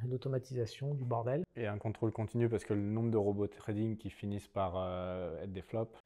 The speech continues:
Speaker 1: Un robot de trading, c'est obli-, c'est, c'est, euh, obligatoire. La, la trajectoire d'un robot de trading, elle est quasi inévitable,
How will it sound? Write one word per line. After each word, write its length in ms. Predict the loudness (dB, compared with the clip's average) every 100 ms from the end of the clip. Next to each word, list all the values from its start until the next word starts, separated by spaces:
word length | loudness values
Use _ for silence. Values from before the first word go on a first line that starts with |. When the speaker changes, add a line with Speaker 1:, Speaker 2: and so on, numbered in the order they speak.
| _ -16 -2
Speaker 1:
Un 60 | 8
robot 180 | 12
de 60 | 12
trading, 500 | 10 8 8 6 4
c'est 160 | 4 2
obli-, 180 | 2 0
c'est, 400 | 2 2 2 -6
c'est, 380 | -2 4 6 6
euh, 320 | 6 4 4 -2 -14 -20 _ _ _ 2
obligatoire. 680 | 6 10 12 10 8 2 -2 _ _ _ _ _ 4
La, 140 | 6
la 140 | 8 8
trajectoire 480 | 8 6 8 10 12
d'un 80 |
robot 240 | 10 6 4
de 60 |
trading, 300 | 2 2 2
elle 160 | 4 4
est 240 | 2 0 -8 _ _ _
quasi 300 | 10 12 12
inévitable, 640 | 6 6 2 4 4 4